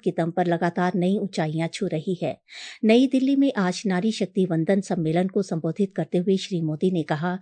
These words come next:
कि भारत इक्कीसवीं सदी में महिला सशक्तिकरण को समर्पित एक बड़ा निर्णय लेने जा रहा है।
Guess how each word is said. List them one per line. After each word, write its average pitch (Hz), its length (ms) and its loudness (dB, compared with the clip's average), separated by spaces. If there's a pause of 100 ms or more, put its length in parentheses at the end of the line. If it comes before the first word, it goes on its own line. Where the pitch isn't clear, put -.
(280)
कि 240 80 4
भारत 233 400 2
इक्कीसवीं 220 500 2
सदी 190 320 0
में 214 140 4
महिला 185 340 0
सशक्तिकरण 180 720 -4
को 175 120 -2
समर्पित 175 540 -2 (260)
एक 233 220 6
बड़ा 196 220 6
निर्णय 170 360 2
लेने 160 360 0
जा 151 200 -4
रहा 156 240 -4
है। 160 240 -4